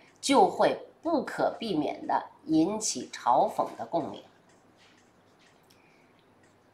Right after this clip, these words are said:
这个学生啊，就身上起了一层的鸡皮疙瘩，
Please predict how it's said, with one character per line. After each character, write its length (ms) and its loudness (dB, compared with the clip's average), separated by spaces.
这 140 0
个 100 -6
学 220 -4
生 180 -6
啊， 100 -10
就 260 -6
身 260 0
上 220 -4
起 260 -2
了 240 -4
一 180 -6
层 440 -4
的 100 0
鸡 160 -8
皮 140 -12
疙 100 -6
瘩， 160 -12